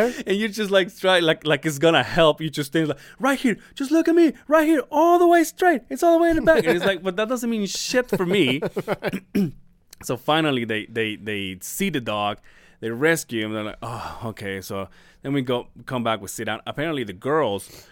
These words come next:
Speaker 2: uh, while this was happening, they ran back home and they called their parents or who,
Speaker 1: Mm.
Speaker 2: or not. Uh,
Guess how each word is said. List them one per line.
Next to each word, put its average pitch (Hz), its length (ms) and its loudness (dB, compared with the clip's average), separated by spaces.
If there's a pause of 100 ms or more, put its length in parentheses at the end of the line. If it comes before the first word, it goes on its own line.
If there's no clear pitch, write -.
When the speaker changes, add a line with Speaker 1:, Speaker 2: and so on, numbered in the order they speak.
(340)
Speaker 2:
uh, 107 360 -4
while 107 180 -4
this 127 160 -6
was 123 140 -10
happening, 131 380 -6
they 98 100 -2
ran 110 320 -2
back 110 300 -4
home 110 440 -6 (220)
and 101 120 -14
they 101 80 -8
called 98 280 -10
their 90 80 -10
parents 98 580 -12
or 92 280 -8
who, 87 340 -14
Speaker 1:
Mm. - 40 -14
Speaker 2:
or 95 300 -12
not. 127 380 -6 (440)
Uh, - 100 -20